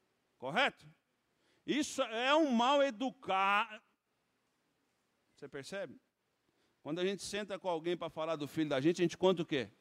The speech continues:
Isso é uma bênção, rapaz. Isso é uma maravilha. Minha vida sem ele não existe. Só conta coisa o quê?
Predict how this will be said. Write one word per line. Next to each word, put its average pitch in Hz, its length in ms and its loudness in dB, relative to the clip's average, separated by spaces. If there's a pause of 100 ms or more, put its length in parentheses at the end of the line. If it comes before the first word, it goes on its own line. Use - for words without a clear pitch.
(1040)
Isso - 140 -12
é - 20 -8
uma - 80 -2
bênção, 151 500 2
rapaz. - 560 -8 (160)
Isso - 140 -10
é 214 40 -6
uma 240 60 -4
maravilha. 175 880 0 (1400)
Minha 208 220 4
vida 226 240 4
sem 220 240 2
ele 226 180 8
não 269 120 6
existe. 147 720 0 (1000)
Só - 360 4
conta 320 480 8
coisa 294 320 12
o - 60 4
quê? 208 260 6